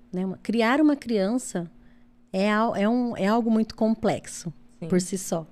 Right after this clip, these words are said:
Speaker 1: Mas a gente também se acostumou de que a criança vai fazendo sozinha. Então, vamos pensar nas crianças típicas. Então, até o jeito que a gente tem feito com as crianças que não têm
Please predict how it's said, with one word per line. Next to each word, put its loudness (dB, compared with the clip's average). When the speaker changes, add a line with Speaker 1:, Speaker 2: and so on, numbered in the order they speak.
Speaker 1:
Mas 0
a 2
gente 0
também 0
se -6
acostumou -2
de -10
que -6
a -8
criança -2
vai -2
fazendo -2
sozinha. -4
Então, -4
vamos -2
pensar -2
nas -2
crianças -4
típicas. -10
Então, -4
até 2
o 4
jeito 0
que -6
a 0
gente -2
tem -2
feito -4
com -6
as -4
crianças -4
que -4
não 0
têm 0